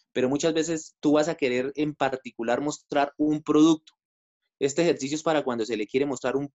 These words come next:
producto en particular a la persona. Ahí es donde se le comparte el enlace, se le dice, "Mira, el Gemojín, ese producto en particular, cuesta esto, mira, ahí te comparto el enlace".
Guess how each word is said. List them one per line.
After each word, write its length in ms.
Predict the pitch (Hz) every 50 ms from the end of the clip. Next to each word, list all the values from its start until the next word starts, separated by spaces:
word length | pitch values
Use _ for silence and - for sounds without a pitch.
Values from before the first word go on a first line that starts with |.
| _ _ _
producto 580 | - 151 156 151 151 147 151 151 147 - 151 151
en 100 | 143 131
particular 500 | 123 113 - - 104 - 113 110 113 120
a 40 | 131
la 120 | 127 -
persona. 360 | - 104 101 - 151 - 98 - _ _ _ _ _ _ _ _ _ -
Ahí 240 | 104 107 113 123 131
es 60 | 127
donde 180 | 139 131 127
se 120 | 120 120 107
le 100 | 104 104
comparte 460 | - 101 98 - 113 113 113 - 120
el 80 | 117 123
enlace, 380 | 131 131 131 139 143 - 120
se 100 | - 110
le 60 | 104
dice, 180 | 110 - - 127
"Mira, 240 | 139 147 139 120 107
el 120 | 98 92 - -
Gemojín, 540 | 131 135 143 143 135 - 156 151 143 143 - _ _ _ _ _ _ _ _
ese 260 | - 117 131 131 151 151
producto 400 | - 139 135 131 131 131 - 143
en 80 | 135
particular, 640 | 135 139 135 - 131 127 - 131 127 123 131 - _ _ _ _ _ _ _ _
cuesta 360 | - 120 123 123 - 135 131
esto, 200 | 139 143 - 135 117
mira, 180 | 120 117 113
ahí 80 | 107 107
te 100 | - 127
comparto 420 | - 117 101 - 110 107 - 117
el 80 | 117 113
enlace". 360 | 113 127 139 143 131 - -